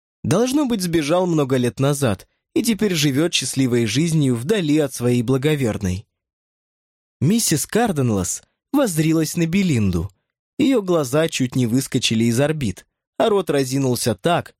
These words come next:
что подбородок едва не рухнул на крыльцо. Ну, теперь-то у нее будет о чем посудачить. И что они все находят в этом типе?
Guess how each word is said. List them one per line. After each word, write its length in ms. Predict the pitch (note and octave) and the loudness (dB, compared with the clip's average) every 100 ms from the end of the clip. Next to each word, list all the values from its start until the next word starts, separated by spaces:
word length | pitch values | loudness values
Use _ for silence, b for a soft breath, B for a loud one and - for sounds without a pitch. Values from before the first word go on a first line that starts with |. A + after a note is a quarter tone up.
| - | -8
что 260 | - C#4+ | -4 -2
подбородок 800 | A#3+ F3 C#3+ C3+ D3+ F3+ D3+ - | 0 0 0 0 2 2 -2 -2
едва 320 | B2+ A#2 C3+ | -4 0 -2
не 140 | C3 A#2+ | 0 0
рухнул 380 | A#2+ - C3+ B2+ | 0 0 0 2
на 100 | C3 | 0
крыльцо. 600 | E3 F#3+ - B2+ F2+ - - | 0 -2 -2 -2 -2 -6 -2
Ну, 280 | C3 A#3+ C#4+ | 2 2 0
теперь-то 600 | C4+ G#3 F3+ F#3 F#3 F#3 | -2 0 0 0 0 2
у 80 | |
нее 240 | F3+ F3 F3+ | 2 2 0
будет 400 | D3+ A2+ G#2+ A#2 | -2 -2 -2 -2
о 80 | G#2+ | 0
чем 220 | A#2+ G#2+ | 0 0
посудачить. 720 | A#2 - C3 A#2 F#2+ - - _ _ _ _ | -2 -2 0 0 -2 -6 -10 _ _ _ _
И 100 | - | -2
что 320 | F#2 - D3+ | 0 2 2
они 200 | F#3 F3+ | 2 0
все 200 | E3+ - | -2 0
находят 520 | E3+ F3 - D#3 B2 A#2+ | 0 0 0 0 0 -2
в 60 | |
этом 280 | A#2+ D3+ D3+ | -2 0 -2
типе? 480 | - C#3 G2+ F2 | -2 -2 -2 -4